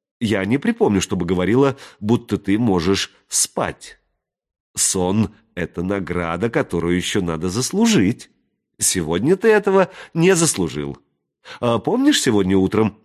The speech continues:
у тебя была гадкая мысль убить меня мечом? Разве ты забыл мои слова, что еще пожалеешь об этом? Спокойной ночи,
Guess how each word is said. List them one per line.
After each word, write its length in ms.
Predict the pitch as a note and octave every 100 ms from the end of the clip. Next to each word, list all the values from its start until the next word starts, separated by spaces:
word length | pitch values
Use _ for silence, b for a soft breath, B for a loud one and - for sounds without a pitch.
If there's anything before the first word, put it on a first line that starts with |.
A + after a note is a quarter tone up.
| _
у 100 | A2+
тебя 300 | G2+ F2+ F#2
была 220 | F2+ G2
гадкая 460 | F#2+ G2 - F#2+ F#2+
мысль 420 | F#2 G2 A2 G#2 B -
убить 340 | A2+ A2 -
меня 220 | D#3 E3
мечом? 480 | F3+ G#3+ - C2+ A#1 _ _ _ _ _ _ _ _
Разве 340 | G#2 A2 E2+ F2+
ты 120 | F2
забыл 280 | F#2 E3+ G#3
мои 200 | G#2 E2+
слова, 480 | - E2 E2 A2 A#2+ B
что 180 | - G2
еще 280 | F2 - A#2
пожалеешь 580 | E3 G#3 A3 F#2 -
об 120 | D2 D2+
этом? 300 | C#2 C#2+ C#2 _ _ _ _ _ _
Спокойной 800 | - - C#3 A#2+ - G2 A#2+ A3
ночи, 500 | C4 F3+ D#3+ - B3+